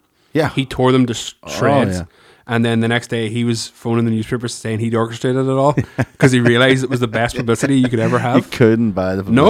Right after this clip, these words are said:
Speaker 1: publicity.
Speaker 2: not even close.
Speaker 1: Uh, so what happened was it became that the Sex Pistols was on, uh, was literally on everybody's lips,
Speaker 2: <laughs> Yep.
Speaker 1: regardless of whether you liked the music or not. You were hearing about them because they were, as I say, on the front page of every tabloid. When that happens, then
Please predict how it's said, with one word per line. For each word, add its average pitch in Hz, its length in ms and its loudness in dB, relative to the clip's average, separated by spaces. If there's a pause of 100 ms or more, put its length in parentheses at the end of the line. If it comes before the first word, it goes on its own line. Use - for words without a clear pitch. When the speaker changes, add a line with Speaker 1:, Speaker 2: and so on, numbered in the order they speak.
Speaker 1:
publicity. 180 140 6
Speaker 2:
not 131 240 2
even 120 220 0
close. 170 360 -4
Speaker 1:
Uh, 95 420 0
so 107 220 -2
what 98 300 2
happened 104 420 2
was 87 160 -2
it 78 80 -14
became 85 460 -6
that 76 140 -8
the - 80 -20
Sex 80 260 -6
Pistols 78 420 -12
was 73 220 -10
on, 71 280 -10
uh, 64 200 -16 (100)
was 78 300 -12
literally 87 420 -8
on 78 160 -10
everybody's 73 560 -10
lips, - 380 -12 (300)
Speaker 2:
<laughs> - 320 -20
Yep. 85 140 -6
Speaker 1:
regardless 95 520 0
of 90 80 -2
whether 85 220 -4
you 80 120 -6
liked 78 420 -10
the 80 140 -10
music 82 400 -8
or 73 60 -10
not. 73 320 -10
You 82 80 -8
were 78 120 -8
hearing 80 200 -10
about 95 200 -10
them 104 120 -8
because 85 260 -14
they 76 120 -10
were, 73 360 -12 (100)
as 80 320 -20
I 65 100 -16
say, 71 40 -16
on 76 100 -16
the 71 60 -18
front 71 240 -18
page 64 240 -16
of 62 80 -18
every 60 160 -16
tabloid. 73 460 -12 (640)
When 113 280 0
that 98 200 -2
happens, 123 460 -4
then 98 320 -4